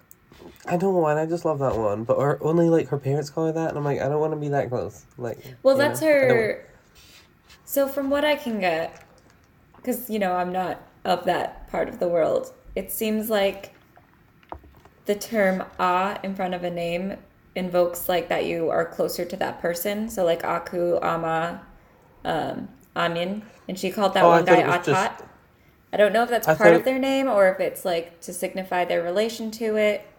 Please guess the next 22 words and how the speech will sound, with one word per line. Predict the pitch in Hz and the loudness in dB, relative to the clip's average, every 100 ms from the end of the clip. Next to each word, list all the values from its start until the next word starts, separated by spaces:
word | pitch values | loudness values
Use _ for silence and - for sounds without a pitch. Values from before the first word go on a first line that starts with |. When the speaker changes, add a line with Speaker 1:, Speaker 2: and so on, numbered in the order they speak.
| _ _ _ | _ _ _
Speaker 2:
to | 214 | -4
them, | 208 208 196 202 - | -2 -2 -4 -8 -4
or | 170 165 160 - 196 | -2 -2 -4 -6 -8
Speaker 1:
I | - 156 | -2 0
just | 170 - | 0 2
thought | 160 | 4
it | 143 | 4
was, | 127 123 | 0 2
like, | 120 - - | 0 0 -8
an | 117 | -6
alternate | 120 113 113 120 107 104 107 | -2 -2 -2 -2 -2 -4 -4
nickname | - - 104 95 | -6 -4 -8 -6
to | 104 | -10
Jessamine. | 98 107 117 - 98 92 95 _ _ _ _ _ _ _ _ _ _ _ _ - - - | -10 -6 -6 -6 -12 -14 -20 _ _ _ _ _ _ _ _ _ _ _ _ -20 -20 2
Speaker 2:
No, | 196 269 294 208 180 | 4 6 4 4 0
so | 180 220 190 170 | 0 4 4 2
she | - 226 | -2 -2
has | 233 247 | -2 0
a | 220 202 | 0 -2
whole | 214 202 | -2 0
different | 190 190 190 175 170 - - _ _ _ | 0 0 0 -2 -4 -10 -20 _ _ _
name. | 180 185 196 180 170 165 165 190 | -6 -2 0 0 -2 -4 -6 -10